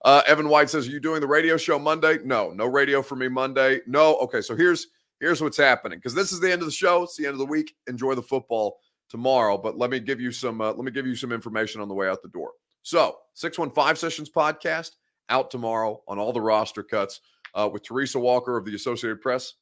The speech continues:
John Burton of News Channel five. Also available for you, the week one, part one of the N F L season, the week one,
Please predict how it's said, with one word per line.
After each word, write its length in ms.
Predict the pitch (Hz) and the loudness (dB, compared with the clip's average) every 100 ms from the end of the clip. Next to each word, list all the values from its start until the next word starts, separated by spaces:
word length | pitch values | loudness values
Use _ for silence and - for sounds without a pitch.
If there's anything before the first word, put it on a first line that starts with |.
| _ | _
John 260 | 117 120 113 | -4 -2 -2
Burton 360 | 113 107 110 107 | -2 -2 -6 -4
of 220 | 107 95 | -4 -2
News 180 | 107 101 | -8 -8
Channel 240 | 110 98 | -8 -10
five. 300 | 95 80 58 - _ _ _ _ | -10 -12 -12 -14 _ _ _ _
Also 520 | 139 175 - 139 - - | 4 4 2 -4 -6 -8
available 400 | 120 123 123 113 | 0 2 2 -2
for 280 | - 151 156 | 0 2 4
you, 280 | 156 156 - _ _ - | 2 0 -6 _ _ -6
the 160 | 139 | -2
week 400 | 127 127 208 - | 0 0 0 -4
one, 360 | 135 165 170 170 - _ | 2 4 4 2 -8 _
part 340 | - 190 - | 6 6 6
one 380 | 110 101 95 101 - _ _ _ - | 0 -2 -2 -10 -16 _ _ _ -2
of 180 | 127 | 0
the 120 | 127 147 | 2 0
N 80 | |
F 100 | 156 | 2
L 120 | 160 143 | 0 0
season, 340 | 151 131 123 | -2 -4 -6
the 80 | 113 | -4
week 300 | 127 147 156 | -4 -4 0
one, 340 | 156 151 143 | 2 2 -2